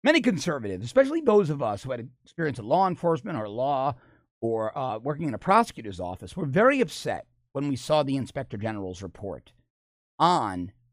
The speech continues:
the F B I and D O J's behavior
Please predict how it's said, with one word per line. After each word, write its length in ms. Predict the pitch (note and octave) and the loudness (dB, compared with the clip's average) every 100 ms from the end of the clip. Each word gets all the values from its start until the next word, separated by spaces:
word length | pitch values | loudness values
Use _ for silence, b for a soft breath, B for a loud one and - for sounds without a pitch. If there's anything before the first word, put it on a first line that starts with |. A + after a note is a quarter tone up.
| _ | _
the 220 | B2 C3 | -4 -2
F 100 | D3+ | -2
B 140 | G3 F#3+ | -2 -2
I 180 | B2 B2 | -2 -2
and 140 | A2+ | -2
D 100 | C#3 | -2
O 80 | C3+ | -2
J's 300 | B2 B2 A2 | -2 -2 -2
behavior 760 | B2+ B2+ G#3 B3 E3+ E2 - | -4 0 2 4 2 -8 -12